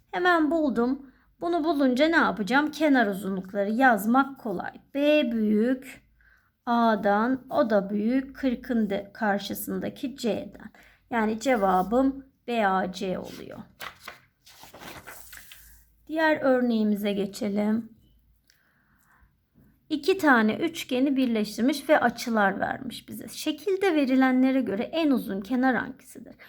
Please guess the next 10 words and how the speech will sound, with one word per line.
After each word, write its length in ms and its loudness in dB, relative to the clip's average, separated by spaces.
Böyle 220 2
sorularla 720 2
da 340 0
sınavlarda 720 -2
çok 280 -10
karşılaşırsınız. 1080 -2
Hemen 380 2
bilinmeyen 560 0
açıları 560 -4
bulalım. 500 -2